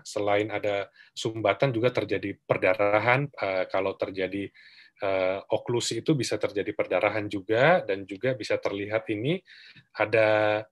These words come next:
catatan bahwa pada usia, ada pasien usia empat puluh tahun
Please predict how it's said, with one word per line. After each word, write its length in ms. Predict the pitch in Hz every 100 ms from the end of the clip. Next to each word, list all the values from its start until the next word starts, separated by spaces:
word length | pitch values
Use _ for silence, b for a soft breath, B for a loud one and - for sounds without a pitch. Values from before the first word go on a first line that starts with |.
| _ _
catatan 560 | - 131 156 165 165 156
bahwa 480 | 120 104 113 107 110
pada 320 | 104 104 110
usia, 480 | 113 - 113 107 110
ada 480 | 110 110 107 107 -
pasien 320 | 113 - 165
usia 240 | 139 139
empat 320 | 120 123 113
puluh 160 | 113 110
tahun 560 | 107 101 131 165 208